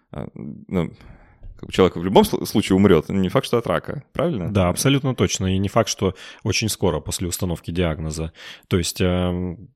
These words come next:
Speaker 2: основная задача лечения рака — это первое, его излечить, а второе, если его невозможно излечить, то есть если он стал системным и дал метастазы, то сделать его, эм, как бы хроническим, то есть, э, лечить его в течение длительного времени.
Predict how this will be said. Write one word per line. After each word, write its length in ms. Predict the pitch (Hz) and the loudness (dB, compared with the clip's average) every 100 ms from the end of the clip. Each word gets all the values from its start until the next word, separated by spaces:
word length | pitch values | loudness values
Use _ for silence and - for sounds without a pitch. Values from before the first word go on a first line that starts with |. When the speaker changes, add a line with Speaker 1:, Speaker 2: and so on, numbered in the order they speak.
| - | -8
Speaker 2:
основная 440 | 101 - 107 107 | -4 0 2 2
задача 380 | 101 147 233 98 | 2 0 0 2
лечения 440 | 92 92 101 90 87 | 2 2 2 2 0
рака — 260 | 82 - | 0 -2
это 220 | 85 82 87 | -4 -2 0
первое, 420 | 101 85 80 78 - - - | 2 2 0 -2 -12 -20 -4
его 240 | 113 104 | 2 4
излечить, 420 | 95 110 123 104 - | 4 0 -2 -2 -2
а 60 | |
второе, 280 | - 110 104 | 0 4 6
если 180 | 95 101 | 4 2
его 120 | 98 | 2
невозможно 540 | 98 104 156 196 110 | 4 2 2 0 0
излечить, 360 | 90 90 - 90 | 0 0 -4 -2
то 60 | 87 | -4
есть 160 | - | -4
если 180 | 90 92 | -6 -2
он 100 | 87 | -4
стал 340 | - 92 82 - - - | -2 -2 -2 -6 -20 -6
системным 600 | - - 101 87 87 87 | -4 0 0 0 -2 -2
и 40 | |
дал 220 | 87 85 | -2 -2
метастазы, 580 | 90 87 101 - 147 92 | -2 -2 -4 -4 -2 -4
то 280 | - 101 98 | 0 0 2
сделать 480 | 87 104 95 87 - | 2 2 2 0 -6
его, 360 | 90 90 90 - - - - | -4 -2 -2 -4 -16 -20 -4
эм, 760 | 98 92 90 90 85 87 82 - | -2 0 0 -2 -2 -4 -8 -6
как 140 | 92 | -6
бы 100 | 87 | -6
хроническим, 680 | - 110 101 - - - 85 | 0 0 0 -4 -10 -12 -12
то 100 | 82 | -10
есть, 220 | 80 - - | -10 -10 -10
э, 220 | 90 85 | -8 -6
лечить 320 | 92 90 127 | -2 -2 -2
его 80 | 101 | -4
в 80 | - | -6
течение 320 | 95 101 95 | -4 0 0
длительного 500 | 90 92 87 90 90 | 0 -2 0 0 2
времени. 480 | 95 90 80 78 76 | 2 2 0 -6 -10